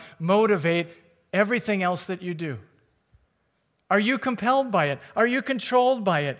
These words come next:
Does the love of Christ, meaning Christ's love for you first and then your love in response, frame all that you do? Is it the fuel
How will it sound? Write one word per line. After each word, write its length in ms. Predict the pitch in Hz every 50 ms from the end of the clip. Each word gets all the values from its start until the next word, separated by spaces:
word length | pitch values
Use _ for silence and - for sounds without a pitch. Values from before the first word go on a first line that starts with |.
| - - -
Does 200 | - 220 214 -
the 120 | 220 233 202
love 240 | 202 240 262 254
of 160 | 311 294 214 -
Christ, 380 | - 196 185 196 202 - -
meaning 340 | 202 214 226 233 233 226 214
Christ's 560 | - - - 214 233 262 240 - - - -
love 340 | 208 196 202 214 233 233 -
for 140 | - - 262
you 320 | 233 185 170 190 196 190
first 560 | 160 - - - 269 269 254 240 220 - -
and 160 | - 208 196 202
then 140 | 214 208
your 180 | 202 208 226 233
love 320 | 220 214 226 233 233 208
in 180 | 233 220 214 208
response, 560 | 202 202 196 - - - 240 233 233 - - - - - - _
frame 640 | - - - - 262 285 285 254 240 220 220 214 202 - - -
all 260 | - 208 220 220 220
that 180 | 196 214 220 208
you 160 | 214 220 226
do? 240 | 190 233 269 233 165 - - -
Is 180 | 202 226 180 196
it 220 | 294 320 320 -
the 100 | 269 220
fuel 720 | 160 - - - 294 311 320 302 240 202 202 202 214 202